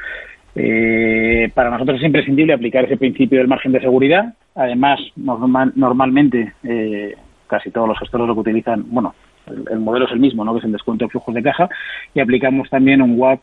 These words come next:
una tasa de descuento fija del siete por ciento, que también es bastante prudente y más en este entorno de mercado, ¿no?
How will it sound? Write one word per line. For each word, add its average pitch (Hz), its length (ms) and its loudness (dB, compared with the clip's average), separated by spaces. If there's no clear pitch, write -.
una 117 160 -6
tasa 120 220 -4
de 117 60 0
descuento 117 360 -2
fija 127 260 0
del 113 160 0
siete 113 200 -2
por - 180 -4
ciento, 95 300 -8
que - 80 -16
también 113 320 -2
es 120 80 -2
bastante 113 360 -2
prudente 120 380 2
y 135 60 4
más 110 220 0
en 110 80 -6
este 107 160 -8
entorno 101 300 -2
de 92 40 -4
mercado, 101 400 -2
¿no? - 180 -12